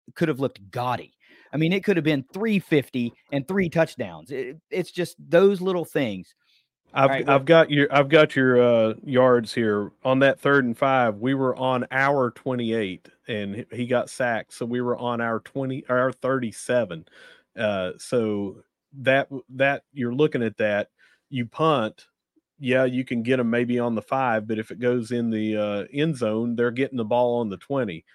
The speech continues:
Speaker 1: Well,
Speaker 2: I don't
Speaker 1: our
Speaker 2: see it as
Speaker 1: our thirty-seven would be on the wrong side of the fifty.
Speaker 2: No, no, the U T S A, their twenty, their thirty-seven. We were on our twenty-eight, got sacked, and then we're on our thirty, their
Speaker 1: There you
Speaker 2: thirty-seven.
Speaker 1: go. That's different.
Speaker 2: Yeah.
Speaker 1: Okay.
Speaker 2: Yeah.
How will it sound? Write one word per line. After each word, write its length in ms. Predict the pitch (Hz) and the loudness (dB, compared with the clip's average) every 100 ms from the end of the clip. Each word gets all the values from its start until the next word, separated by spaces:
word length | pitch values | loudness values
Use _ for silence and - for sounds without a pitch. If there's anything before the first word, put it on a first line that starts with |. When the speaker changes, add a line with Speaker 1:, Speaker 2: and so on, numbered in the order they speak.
| _ _ | _ _
Speaker 1:
Well, 100 | 131 123 | -6 0
Speaker 2:
I 120 | 156 | 2
don't 160 | 185 | 4
Speaker 1:
our 120 | 196 160 | 0 -2
Speaker 2:
see 180 | 151 | -2
it 100 | 147 | 0
as 120 | 127 127 _ _ _ | -2 -6 _ _ _
Speaker 1:
our 300 | 151 208 190 | 0 0 0
thirty-seven 720 | 165 165 147 127 165 156 120 113 | -2 -2 -4 -4 -2 -2 -2 -6
would 140 | 110 | -6
be 160 | 120 123 | -6 -4
on 160 | 120 | -4
the 60 | 104 | -4
wrong 240 | 110 131 | -4 -4
side 220 | 123 123 104 | -4 -6 -6
of 40 | |
the 60 | 87 | -10
fifty. 400 | 120 95 - - | -12 -12 -16 -6
Speaker 2:
No, 240 | 160 202 | -2 -2
no, 240 | 185 185 127 | 0 2 2
the 200 | 123 151 | 0 -4
U 260 | 131 180 | -4 -6
T 300 | 170 190 180 | -4 -4 0
S 240 | 165 165 175 | 2 2 0
A, 240 | 175 110 | 0 0
their 480 | 101 147 165 160 139 | -2 0 2 2 -2
twenty, 360 | - 147 127 110 - | -4 -6 -4 -6 -14
their 320 | 139 143 170 165 | -2 2 2 2
thirty-seven. 640 | 170 131 104 95 101 92 | 0 -2 -2 -6 -8 -4
We 100 | 123 | -2
were 140 | 156 156 | 2 2
on 160 | 143 | 2
our 240 | 131 170 185 | 2 2 0
twenty-eight, 640 | - 180 165 120 117 135 | -2 -4 -2 -2 -2 -4
got 180 | 123 - | -6 -6
sacked, 420 | - 151 143 - | -6 -4 -4 -6
and 140 | 123 | -8
then 140 | 131 135 | -6 -6
we're 160 | 127 | -4
on 160 | 123 113 - | -4 -6 -4
our 300 | 147 151 143 | -2 0 -2
thirty, 360 | - 139 131 127 - _ - _ - | -2 -4 -6 -12 -20 _ -20 _ -4
their 100 | 123 | 4
Speaker 1:
There 200 | 175 180 | 6 6
you 60 | |
Speaker 2:
thirty-seven. 760 | 170 147 143 120 - 151 139 107 | 4 2 2 0 2 4 4 -2
Speaker 1:
go. 120 | 87 85 | -10 -4
That's 220 | 139 151 | -2 -2
different. 380 | 123 107 - - | -4 -8 -10 -4
Speaker 2:
Yeah. 160 | 160 147 | 0 0
Speaker 1:
Okay. 200 | 151 95 _ _ _ | -2 -10 _ _ _
Speaker 2:
Yeah. 180 | 143 107 | -6 -6